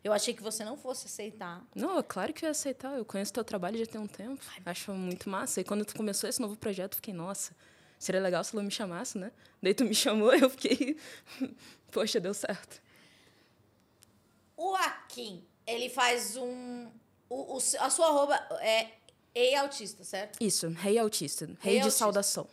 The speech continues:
Speaker 2: Tipo,
Speaker 1: É,
Speaker 2: "Rei,
Speaker 1: pô.
Speaker 2: fulano." Tal.
Speaker 1: É, em que momento da sua vida, um belo dia, você falou assim, "Eu vou fazer um, um Instagram pra informar as pessoas, eu preciso comunicar sobre isso"?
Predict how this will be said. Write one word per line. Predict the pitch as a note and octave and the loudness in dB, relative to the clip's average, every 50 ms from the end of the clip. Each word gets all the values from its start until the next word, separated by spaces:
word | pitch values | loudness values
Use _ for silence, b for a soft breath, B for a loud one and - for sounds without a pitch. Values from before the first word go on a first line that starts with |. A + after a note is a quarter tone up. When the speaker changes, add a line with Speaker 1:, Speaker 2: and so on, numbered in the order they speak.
| _ _ _ _ - | _ _ _ _ -20
Speaker 2:
Tipo, | - - - - F3+ E3+ D#3+ | -18 -18 -16 -12 -10 -8 -6
Speaker 1:
É, | E3 | -4
Speaker 2:
"Rei, | F#3+ G3+ G3+ F#3 F3 | -2 -2 -2 -2 -2
Speaker 1:
pô. | E3+ D4+ | -2 -2
Speaker 2:
fulano." | F#3+ F3+ F3 F3 E3 B2+ E3 E3+ F3+ B B B B B B | 0 0 0 0 -2 -4 -6 -10 -12 B B B B B B
Tal. | B B B B B B B - | B B B B B B B -10
Speaker 1:
É, | - B3+ C4 C4 C4 C4 B3+ - - - | -6 -4 -2 -2 0 -2 -2 -4 -6 -8
em | C#4 D4 E4 | -8 -8 -4
que | - F#4+ G#4+ | -4 -4 -2
momento | A#4 C5 C5 A4+ F4 F4 E4 | -2 -2 0 2 2 2 2
da | C#4+ D4 | 0 -2
sua | C#4+ - C#4+ B3+ | 0 0 0 0
vida, | A#3 B3 B3 B3 | 0 -2 -4 -4
um | B3+ | -4
belo | A3+ G3 A#3+ C4+ C#4+ E4+ E4 C#4+ | -2 2 4 6 6 6 4 0
dia, | A3 F#3+ G3+ G#3+ B3 C4+ C4+ | -4 -6 -6 -4 -2 -2 -2
você | B3+ C4+ - C4 | -2 -2 -4 -4
falou | G3+ A#3 A#3 A#3+ | -4 -4 -4 -4
assim, | A3+ A3+ - G#3+ G3 - - - | -4 -6 -8 -10 -12 -12 -10 -6
"Eu | G3+ G#3 G#3 | -6 -4 -4
vou | - - | -6 -2
fazer | - B3 A#3 A3 G#3 G3+ G#3 A3 A3 A3+ A3 A3 A3+ - - - _ - | 0 0 0 0 0 -4 -4 -2 -2 0 0 -2 -2 -4 -6 -10 _ -14
um, | G3+ G#3 G#3 G#3 G#3 G#3 G#3 G#3 G#3 G#3 G#3 G3+ G3+ G3+ G3 G3 F#3+ F#3 F#3+ B B B B B B B B B _ - | -12 -10 -10 -10 -10 -10 -10 -10 -8 -8 -8 -10 -10 -10 -10 -10 -10 -12 -14 B B B B B B B B B _ -8
um | G3+ | -6
Instagram | A3 G#3+ - A#3+ G#3 G3+ G#3+ A3 A3+ | -6 -2 -2 -2 -2 -2 -2 -4 -4
pra | A3+ A#3+ | -4 -6
informar | A#3 A3+ - A#3+ A3 A3 G#3+ G3+ | -8 -8 -8 -8 -8 -6 -6 -8
as | G#3 - | -8 -8
pessoas, | - A3 G#3+ - - G#3 G3+ G#3 G#3+ G#3 | -10 -10 -10 -10 -8 -8 -6 -6 -6 -6
eu | G#3+ G#3+ | -6 -8
preciso | G#3 G3+ G3+ - A3+ A3 A3 | -8 -10 -10 -12 -12 -12 -12
comunicar | - A3+ G#3+ G#3+ G#3 G#3 G3+ - G3 G3+ | -12 -10 -10 -10 -10 -10 -8 -8 -8 -8
sobre | - G#3+ G3 F3+ F3+ G3 | -8 -10 -12 -12 -12 -12
isso"? | F3 E3 D3 - - - | -12 -12 -12 -12 -14 -16